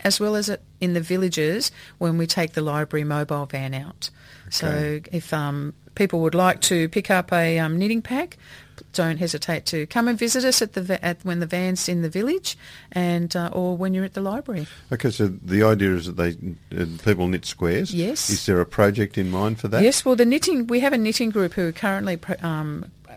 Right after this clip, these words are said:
Speaker 1: uh, knit squares, and then they put them together into blankets and provide them to charities and people in need.
Speaker 2: Okay.
Speaker 1: So,
Speaker 2: Oh, right. So
Speaker 1: mm.
Speaker 2: it's a, an ongoing thing.
Speaker 1: It is, yeah.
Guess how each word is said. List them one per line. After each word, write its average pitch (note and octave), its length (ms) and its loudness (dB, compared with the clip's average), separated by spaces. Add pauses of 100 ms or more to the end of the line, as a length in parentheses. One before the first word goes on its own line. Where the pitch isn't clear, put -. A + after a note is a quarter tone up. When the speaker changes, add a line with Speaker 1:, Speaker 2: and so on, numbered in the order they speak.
(120)
Speaker 1:
uh, D3 400 -4
knit E3+ 240 -2
squares, B3 760 2
and F3+ 240 0
then F3 140 0
they F#3 140 0
put F3+ 260 -8
them E3+ 160 -2
together E3+ 360 -2
into E3 240 -2
blankets G#3+ 520 -4
and F#3+ 100 -2
provide F3+ 400 -6
them E3 200 -4
to E3 220 -6
charities D#3+ 600 -4
and C#3+ 300 -8 (100)
people D3+ 260 -6
in C#3 160 -6
need. C3+ 160 -6
Speaker 2:
Okay. F#2 460 -6
Speaker 1:
So, - 180 -4
Speaker 2:
Oh, F2+ 160 4
right. E2 240 -2
So F2+ 120 -4
Speaker 1:
mm. F2+ 40 0
Speaker 2:
it's E2 160 -6
a, E2 80 -6 (300)
an F2+ 100 0
ongoing F2 560 2
thing. D#2 220 -6
Speaker 1:
It G3+ 160 0
is, - 400 -2 (140)
yeah. - 260 -10